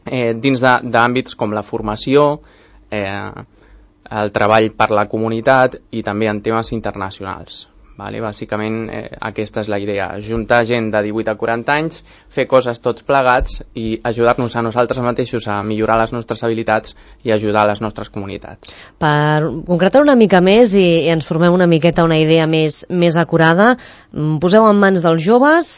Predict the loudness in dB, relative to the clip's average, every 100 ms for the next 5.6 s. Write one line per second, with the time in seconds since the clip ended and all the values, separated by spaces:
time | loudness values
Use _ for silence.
0 | -8 -4 -2 -2 -2 -2 0 0 0 0
1 | 0 0 0 2 2 2 2 0 0 -2
2 | -2 0 0 4 4 4 2 -2 -2 0
3 | 2 0 0 2 4 4 2 0 -4 -4
4 | -4 -6 -8 -10 -8 -6 -6 -4 -2 -2
5 | -2 0 2 2 -2